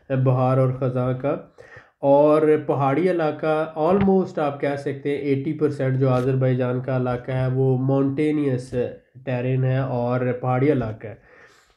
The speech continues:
जिसमें बहुत खूबसूरत इलाके हैं, टूरिस्ट प्लेसेस हैं, लोग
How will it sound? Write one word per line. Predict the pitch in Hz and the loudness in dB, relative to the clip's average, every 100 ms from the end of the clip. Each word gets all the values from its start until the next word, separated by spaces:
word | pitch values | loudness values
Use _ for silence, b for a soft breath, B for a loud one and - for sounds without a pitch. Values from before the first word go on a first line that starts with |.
| b b _ | b b _
जिसमें | 135 127 170 165 185 180 147 | -10 -4 -4 0 0 0 0
बहुत | 135 170 185 | 2 4 2
खूबसूरत | - 156 147 170 165 | 0 -4 -2 -6 -4
इलाके | 160 139 131 131 143 | -4 -4 -6 -6 -4
हैं, | 131 131 127 131 - | -2 -2 -4 -10 -6
टूरिस्ट | 147 156 160 | -4 -4 -6
प्लेसेस | - 139 135 147 131 | -2 -2 0 -2 -4
हैं, | 127 120 - _ b b b b | -4 -6 -12 _ b b b b
लोग | 135 139 160 208 208 | 0 4 6 6 4